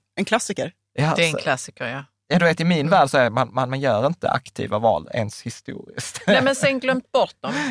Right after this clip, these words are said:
Speaker 2: Ja,
Speaker 1: Fast
Speaker 2: ja,
Speaker 1: alltså,
Speaker 2: ja.
Speaker 1: nej, men du
Speaker 3: Göra.
Speaker 1: följer ju banken.
Speaker 2: Ja, ja, ja, jag, jag, jag håller med, jag bara
Speaker 1: Ja.
Speaker 2: dummar mig.
Speaker 1: Ja, nej, men jag hade en kvinna för, här i, för några månader sedan. Eh, hon hade räntefonder hos S E banken. Ja,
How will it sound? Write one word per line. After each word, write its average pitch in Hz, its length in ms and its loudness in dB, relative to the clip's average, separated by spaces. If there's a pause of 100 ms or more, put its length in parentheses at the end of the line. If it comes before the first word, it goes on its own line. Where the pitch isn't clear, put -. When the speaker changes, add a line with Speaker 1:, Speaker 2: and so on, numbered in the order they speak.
Speaker 2:
Ja, 156 140 4
Speaker 1:
Fast - 180 6
Speaker 2:
ja, 143 60 6
Speaker 1:
alltså, 320 160 4
Speaker 2:
ja. 320 80 0
Speaker 1:
nej, 320 80 2
men 320 120 2
du 392 60 2
Speaker 3:
Göra. - 100 2
Speaker 1:
följer 381 220 2 (100)
ju - 20 -2
banken. 254 760 0
Speaker 2:
Ja, 160 240 2
ja, 294 200 2
ja, 175 140 4
jag, 160 220 4
jag, 170 160 6
jag 185 240 6
håller 208 240 4
med, 175 460 2
jag 127 120 2
bara 117 480 4
Speaker 1:
Ja. 113 60 2
Speaker 2:
dummar 120 480 0
mig. 92 160 -8
Speaker 1:
Ja, 240 80 4
nej, 311 100 2
men 359 80 2
jag 359 100 4
hade 285 160 4
en 247 260 -2
kvinna 196 380 -2
för, 170 380 0 (260)
här 185 140 2
i, 139 540 0
för - 100 -6
några 180 120 0
månader 151 220 0
sedan. 165 360 -2 (200)
Eh, 156 220 0
hon 226 180 2
hade 180 220 2
räntefonder 160 540 -2
hos 143 100 -6
S 131 140 -6
E 143 40 -10
banken. 147 400 -6 (1160)
Ja, - 80 -14